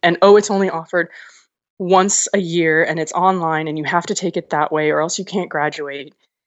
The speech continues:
And so it's become this series of hoops and checkboxes, and the name of the game is navigating that so that you can get out.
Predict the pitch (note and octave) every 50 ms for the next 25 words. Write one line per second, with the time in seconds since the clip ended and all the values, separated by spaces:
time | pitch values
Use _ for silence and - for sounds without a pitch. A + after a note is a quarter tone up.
0 | _ _ - A3 A3+ A3 - - - - - B3 A#3+ - - - A3+ - - B3+
1 | C4 C4 C4 A3 - - - A3 A3+ A3+ G#3+ G#3 F#3 F#3+ F3 - - - - B3+
2 | B3 B3 - - - - - - F#3+ F#3 F3+ - - G3+ G3 - G3 F3+ F3 -
3 | - - F#3+ F3+ F3+ F3+ - - _ - - _ _ _ _ _ - F#3+ F#3+ F3
4 | E3+ E3+ F#3+ G3 F#3+ G#3 G#3+ G#3+ F#3+ F#3 F#3 F#3+ D#3+ E3+ D#3+ E3 D#3+ D#3+ D#3 D3+
5 | E3 D#3 D3 D3+ D#3+ D#3+ D#3+ D3+ D3+ D3+ D3+ D3+ D3 D3 C#3+ C3+ C#3 A#2+ A#2 -
6 | - - - - _ _ _ _ _ _ _ _ _ _ _ _ _ _ _ -
7 | - A#3+ A3 G3 G#3 G#3 G3+ - - G3+ F#3 F3+ F3 - - C3+ C3 - - -
8 | - -